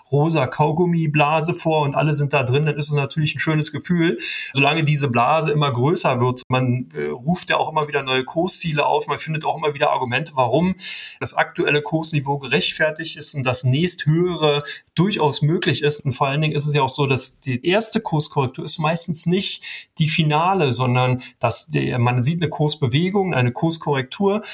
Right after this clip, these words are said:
die wird dann nochmal, äh, kompensiert. Das heißt, die Kurse danach steigen dann nochmal an und dann dieser Finale, das wirklich der Platzen, das erleben die meisten dann wirklich erst, äh, in Form mit, dass man arge Kursverluste von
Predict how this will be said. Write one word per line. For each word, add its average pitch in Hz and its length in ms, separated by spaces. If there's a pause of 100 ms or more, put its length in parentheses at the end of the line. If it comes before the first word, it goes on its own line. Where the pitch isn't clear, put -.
(260)
die 151 140
wird 160 180
dann 147 120
nochmal, 139 580
äh, 127 100
kompensiert. 147 680
Das - 120
heißt, 131 200
die 123 80
Kurse 147 320
danach 127 260
steigen 170 420
dann 196 100
nochmal 175 300
an 165 120
und 143 160
dann 143 160
dieser 127 220
Finale, 156 580
das 135 240
wirklich 147 240
der 139 120
Platzen, 143 680 (240)
das - 200
erleben 175 320
die 165 100
meisten 151 360
dann 147 220
wirklich 160 300
erst, 143 420
äh, 147 180
in 143 140
Form 139 300
mit, 143 180
dass 127 140
man 131 160 (140)
arge 165 360
Kursverluste 151 720
von 131 280